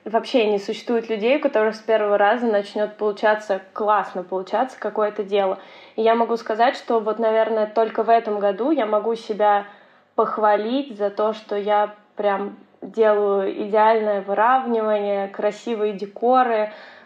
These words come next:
творю, скажем так. То есть то, что я делала в шестнадцать лет, и то, что я делаю сейчас, это абсолютно земля и небо. Но, с другой стороны, я рада, что я прошла тот путь, потому что без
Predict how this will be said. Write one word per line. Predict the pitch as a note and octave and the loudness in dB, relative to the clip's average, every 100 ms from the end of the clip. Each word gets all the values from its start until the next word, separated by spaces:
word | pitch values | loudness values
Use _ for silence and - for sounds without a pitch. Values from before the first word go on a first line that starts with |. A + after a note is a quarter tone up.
| _ | _
творю, | - G#3+ G#3 G#3 A#3+ C4+ | -4 2 4 4 0 -2
скажем | - A3 G#3+ G#3 | 0 0 0 -2
так. | G#3 G3 G3 | -2 -2 -2
То | - | -4
есть | G3+ - | -4 0
то, | A3 | -2
что | A3+ A3 | 0 0
я | A3 | 2
делала | G#3+ G#3+ G#3 G3+ | 4 4 4 2
в | G3+ | -2
шестнадцать | G#3 A3 A3 C4 - | -8 0 0 0 -2
лет, | A3 G#3+ | -2 -2
и | |
то, | - G#3 | -4 -4
что | - | -2
я | G#3 | -2
делаю | G#3 G#3 | 2 0
сейчас, | G#3 - C4 - | -2 -2 -2 -2
это | A3 | -4
абсолютно | G#3+ - A3 A3 A3 | -2 -2 -4 -2 -6
земля | G3 G#3 G#3 G3+ | -4 -4 -2 -2
и | G3+ | -2
небо. | G3+ D#4+ D#4+ C4+ - - - - | 0 0 0 -2 -10 -20 -18 0
Но, | A#3+ B3 | 2 2
с | |
другой | A#3 A#3 D#4+ | 2 2 2
стороны, | G4+ D4+ C4+ | 4 2 4
я | B3 | 4
рада, | A#3+ A#3+ | 2 0
что | - A3 | 0 0
я | G#3+ | 2
прошла | G#3 G#3+ G#3+ | 0 0 -4
тот | G#3+ G#3 - | -2 -8 -4
путь, | B3+ G4 - - - - | -2 -2 -4 -20 -20 -2
потому | A3 A3 | 0 0
что | A3 - G#3+ | -2 0 0
без | G3+ A3 | 2 0